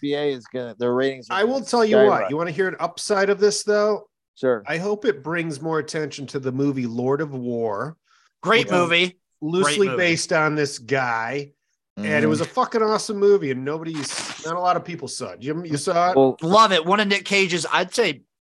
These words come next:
Speaker 3: top five, top three.
Speaker 2: Absolutely. Absolutely great
Speaker 1: is
Speaker 2: movie.
Speaker 1: the guy
Speaker 2: Jared
Speaker 1: a good
Speaker 2: Leto's
Speaker 1: guy
Speaker 2: in
Speaker 1: or a
Speaker 2: it.
Speaker 1: bad guy? I take it he's a bad guy.
Speaker 3: I mean,
Speaker 2: He's like a lovable bad guy, like a lovable, terrible guy, I guess.
Speaker 1: Yeah.
Speaker 2: Uh,
Speaker 3: yeah, like, he's an international arms dealer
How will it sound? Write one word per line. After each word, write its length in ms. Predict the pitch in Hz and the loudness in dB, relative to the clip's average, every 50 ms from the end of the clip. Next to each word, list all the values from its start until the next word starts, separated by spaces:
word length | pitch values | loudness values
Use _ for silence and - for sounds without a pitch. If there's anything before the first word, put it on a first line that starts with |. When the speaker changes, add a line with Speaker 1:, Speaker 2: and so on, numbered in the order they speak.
| _ _ _ _ | _ _ _ _
Speaker 3:
top 240 | - - - - - | -4 -4 -4 -4 -2
five, 340 | - - 131 127 147 175 175 | -2 0 2 4 4 2 2
top 200 | - 165 147 147 | 0 0 0 2
three. 320 | 170 175 190 202 - 135 143 160 | 2 2 2 2 0 0 -2 0
Speaker 2:
Absolutely. 500 | 202 190 196 196 190 185 147 131 117 - - _ _ _ - | 0 2 2 2 2 2 0 -4 -4 -8 -12 _ _ _ -8
Absolutely 580 | 151 156 165 160 - - 170 175 170 170 156 | -6 -6 -6 -6 -8 -10 -10 -8 -6 -6 -4
great 200 | 139 151 156 147 | -2 0 0 0
Speaker 1:
is 60 | 139 139 | 0 2
Speaker 2:
movie. 120 | 139 151 | 2 2
Speaker 1:
the 60 | 139 151 | 4 6
guy 60 | 165 | 6
Speaker 2:
Jared 160 | 170 160 160 | 8 8 6
Speaker 1:
a 20 | |
good 80 | 143 143 | 4 4
Speaker 2:
Leto's 260 | 151 165 175 151 151 165 | 2 0 2 2 0 0
Speaker 1:
guy 100 | 160 156 | 0 0
Speaker 2:
in 60 | 151 | -2
Speaker 1:
or 40 | 151 | -2
a 40 | 151 | -2
Speaker 2:
it. 40 | 147 | -2
Speaker 1:
bad 320 | 139 147 151 147 131 110 | -4 -6 -6 -8 -8 -8
guy? 240 | 120 110 90 85 78 | -8 -8 -8 -8 -10
I 120 | 69 107 110 | -10 -12 -8
take 260 | - - 147 143 123 | -2 0 0 0 0
it 60 | 127 | -6
he's 160 | 120 110 104 | -12 -12 -14
a 40 | 104 | -6
bad 360 | 92 127 123 123 123 120 104 | -2 2 2 2 2 0 -2
guy. 200 | 101 92 85 82 - _ _ _ _ _ _ _ _ _ _ _ _ | -6 -6 -8 -8 -12 _ _ _ _ _ _ _ _ _ _ _ _
Speaker 3:
I 100 | - 127 | -12 -10
mean, 120 | 131 135 | -4 0
Speaker 2:
He's 220 | 269 277 277 220 233 | 2 2 2 2 4
like 200 | 277 269 254 262 | 2 2 4 4
a 60 | 247 | 2
lovable 540 | 220 208 202 202 202 208 202 202 - 156 139 | 2 4 4 4 4 6 4 4 4 2 2
bad 460 | 123 139 131 123 123 120 117 117 107 | 0 0 -2 -4 -4 -8 -10 -14 -8
guy, 300 | - 143 123 107 107 113 131 | -4 -4 -4 -4 -6 -8 -6
like 260 | 147 175 208 185 170 | 0 0 2 2 2
a 60 | 196 | 2
lovable, 400 | 185 190 185 175 190 165 165 139 | 2 2 2 2 2 0 0 -2
terrible 540 | - - - - 160 165 147 127 127 120 110 | -2 -6 -6 -4 -2 -2 -2 -2 -4 -6 -6
guy, 420 | 104 113 98 95 90 87 85 - - - | -8 -12 -14 -14 -16 -18 -18 -18 -14 -12
I 80 | 117 110 | -12 -10
guess. 520 | 110 113 101 101 107 - - - - - - | -10 -12 -12 -10 -10 -10 -8 -8 -10 -14 -12
Speaker 1:
Yeah. 140 | - 101 101 | -8 -6 -4
Speaker 2:
Uh, 320 | 101 98 92 90 101 98 - _ _ _ _ _ _ | -2 -2 -4 -4 -8 -12 -16 _ _ _ _ _ _
Speaker 3:
yeah, 160 | - 226 180 170 | 2 2 4 4
like, 160 | 165 180 156 | 4 2 2
he's 200 | 180 208 180 180 | 2 0 0 0
an 60 | 196 | 0
international 580 | 190 202 214 208 196 196 196 185 - 175 165 156 | 2 4 4 4 4 4 2 0 0 0 0 2
arms 340 | 156 165 170 170 165 147 127 | 4 4 2 2 0 -4 -8
dealer 540 | 135 135 123 113 107 107 98 95 98 - | -8 -8 -8 -8 -8 -10 -10 -10 -10 -12